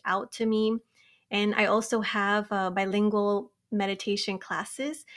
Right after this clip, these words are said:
for kids online as well. So it's also on my website, and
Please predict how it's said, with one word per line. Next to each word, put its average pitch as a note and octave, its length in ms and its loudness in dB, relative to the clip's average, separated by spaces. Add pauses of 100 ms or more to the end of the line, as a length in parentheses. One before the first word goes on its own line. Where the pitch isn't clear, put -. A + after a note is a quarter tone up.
(180)
for G#3+ 120 -2
kids G3+ 440 -2
online G3 580 0
as F3+ 180 -4
well. A#3 380 2
So G#3 140 -6
it's F3 160 -8
also G#3 260 -2
on G3+ 160 0
my F#3 160 -2
website, F#3+ 720 -2
and F3 160 -2